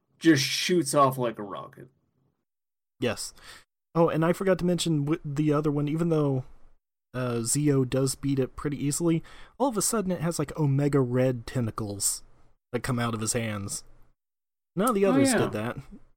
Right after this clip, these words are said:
Speaker 1: No, and they also do not cast shadows, so they look very bad.
Speaker 2: Yeah.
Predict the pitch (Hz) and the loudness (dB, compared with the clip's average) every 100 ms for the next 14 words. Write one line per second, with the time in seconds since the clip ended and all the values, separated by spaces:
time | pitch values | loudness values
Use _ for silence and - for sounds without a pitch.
0 | _ _ _ _ _ - 190 175 123 127 | _ _ _ _ _ -2 4 6 6 4
1 | 170 196 190 170 180 175 165 165 156 139 | 6 6 6 4 4 4 4 4 2 0
2 | 135 165 143 - 170 135 110 110 - 123 | -2 0 0 0 2 2 0 -2 -2 -2
3 | 117 117 113 113 107 117 127 120 110 95 | 0 0 -2 -4 -2 2 4 2 0 -4
4 | 101 - - - _ _ 120 113 107 | -4 -6 -12 -16 _ _ -8 -6 -6